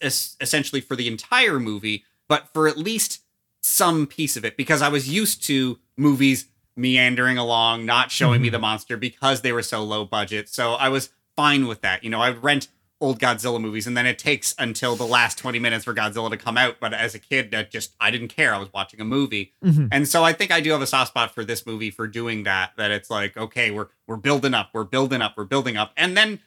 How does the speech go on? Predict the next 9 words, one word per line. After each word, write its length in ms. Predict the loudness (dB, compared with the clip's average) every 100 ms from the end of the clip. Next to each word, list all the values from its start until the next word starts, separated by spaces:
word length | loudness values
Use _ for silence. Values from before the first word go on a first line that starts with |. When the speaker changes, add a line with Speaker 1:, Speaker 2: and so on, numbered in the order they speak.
| _
Speaker 1:
ultimately 560 | -2 0 0 -2 -2 -2
it 160 | -2 0
does 280 | 0 0
deliver 720 | -2 -2 0 0 -4 -8 -10 _ 0
by 160 | 2 2
being 560 | 2 2 2 0 -4
its 240 | -6 -6 -2
most 320 | 0 0 0
silly, 640 | -4 -2 -2 -4 -6 -10